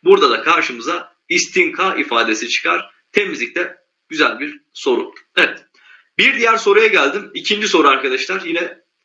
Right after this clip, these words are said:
temizliğe dair sorulardan bir diğeri. Buradaki bir kavramı analiz edeceğiz ve hatta düşüncelerinizi alacağım bu kavram hakkında. Bana diyor ki şöyle, "Parçada anlatılan durum aşağıdaki kavramlardan hangisiyle ifade edilmektedir?"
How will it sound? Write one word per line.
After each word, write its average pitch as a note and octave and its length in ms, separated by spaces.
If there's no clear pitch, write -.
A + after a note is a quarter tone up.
temizliğe E3 460
dair C#3 380
sorulardan D3 720
bir E3 280
diğeri. B2 380
Buradaki F3+ 400
bir G#3 60
kavramı D#3 460
analiz E3 340
edeceğiz C#3+ 400
ve E3 60
hatta F3+ 440
düşüncelerinizi C#3+ 600
alacağım D#3 360
bu D3+ 60
kavram D3+ 360
hakkında. C3 600
Bana B3+ 200
diyor G#3+ 160
ki - 240
şöyle, C#3+ 580
"Parçada F#3+ 420
anlatılan D#3 460
durum F#3+ 220
aşağıdaki F3 340
kavramlardan C#3+ 520
hangisiyle E3 400
ifade D3+ 380
edilmektedir?" C#3 640